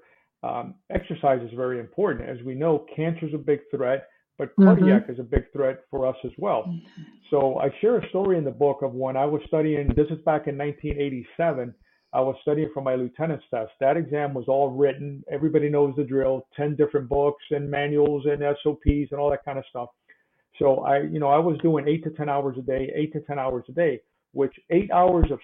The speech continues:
Speaker 1: studying is really about sixteen hours of the day. 'Cause when I say
Speaker 2: Mm-hmm.
Speaker 1: eight hours of study, I'm talking eight hours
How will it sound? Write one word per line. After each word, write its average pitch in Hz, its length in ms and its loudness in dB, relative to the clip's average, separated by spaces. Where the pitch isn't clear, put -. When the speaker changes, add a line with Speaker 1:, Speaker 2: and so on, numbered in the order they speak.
Speaker 1:
studying 151 400 -2
is 131 160 -4
really 175 280 2
about 135 240 0
sixteen 170 380 -4
hours 139 320 0
of 120 160 -6
the 117 80 -8
day. 180 340 -4
'Cause - 120 4
when 214 160 12
I 180 60 8
say 180 120 4
Speaker 2:
Mm-hmm. 196 120 8
Speaker 1:
eight 165 60 4
hours 156 280 2
of 123 80 -16
study, 185 140 -6
I'm 165 60 -6
talking 160 180 0
eight 143 40 0
hours 151 300 0